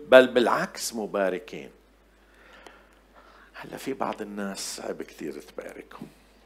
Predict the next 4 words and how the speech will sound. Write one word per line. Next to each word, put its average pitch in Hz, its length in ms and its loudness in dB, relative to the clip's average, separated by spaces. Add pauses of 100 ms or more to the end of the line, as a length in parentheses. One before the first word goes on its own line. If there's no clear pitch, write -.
(760)
بدكم - 280 -8
الصحيح؟ 101 540 -4 (3750)
بدكم 110 340 -2
الصحيح؟ 95 680 0